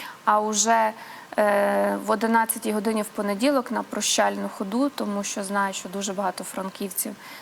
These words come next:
знали Віталія Мар'їнова, то всі, хто бажає вшанувати пам'ять його і всіх наших хлопців, то, е, мусимо це робити, тому що це поклик нашого серця. І на-,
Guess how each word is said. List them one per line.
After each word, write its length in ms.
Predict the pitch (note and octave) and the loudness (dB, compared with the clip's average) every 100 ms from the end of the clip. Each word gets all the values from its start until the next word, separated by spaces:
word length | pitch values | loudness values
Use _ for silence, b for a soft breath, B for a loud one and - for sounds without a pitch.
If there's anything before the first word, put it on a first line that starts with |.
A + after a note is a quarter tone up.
| B | B
знали 320 | A3 A3+ C4 | 2 4 4
Віталія 440 | A#3 A3 G#3+ G#3 G3+ | 0 0 0 0 0
Мар'їнова, 520 | G3+ G3+ G3+ G3 G3 | 0 0 -2 -4 -4
то 140 | G3 | -6
всі, 220 | G3+ - A3 | -6 -6 -6
хто 160 | - | -6
бажає 360 | F#3+ G3+ G3+ G3 | -4 0 2 2
вшанувати 520 | - G#3+ G3 G3 G3 | -2 -4 -2 -2 -2
пам'ять 380 | - G3+ G3 - | -4 -4 -4 -6
його 280 | G#3 G3+ A#3+ B3+ B B B | -4 2 2 0 B B B
і 60 | - | -4
всіх 320 | - B3 A#3+ | 0 0 0
наших 400 | G#3+ G3+ - G3+ | 0 0 -2 -6
хлопців, 580 | - G#3+ A#3+ B3+ - D#4 - B B B B - - | -2 2 2 0 -2 -2 -6 B B B B -20 -2
то, 420 | A3 A3 G#3+ G#3 | 2 4 4 4
е, 400 | - G3+ G3 G3 G3 G3+ | 4 4 4 2 -2 -2
мусимо 580 | A3+ C4+ C4+ A#3+ A#3 A3 - | 0 2 2 4 4 2 0
це 160 | - A#3+ | 2 2
робити, 640 | A3+ G#3 A3+ A3+ G#3 - - - | 2 2 0 2 0 0 -6 -8
тому 200 | - A3 | -2 0
що 140 | A#3 A3+ | 0 0
це 140 | - | -2
поклик 420 | G#3 A3 G#3+ G#3+ | 2 0 0 -2
нашого 300 | G#3 G3+ - | 0 0 0
серця. 380 | G#3+ C#4 F4 - A#3 | 0 2 2 0 0
І 180 | A3+ A3 | 0 0
на-, 220 | G#3+ A3 | 2 0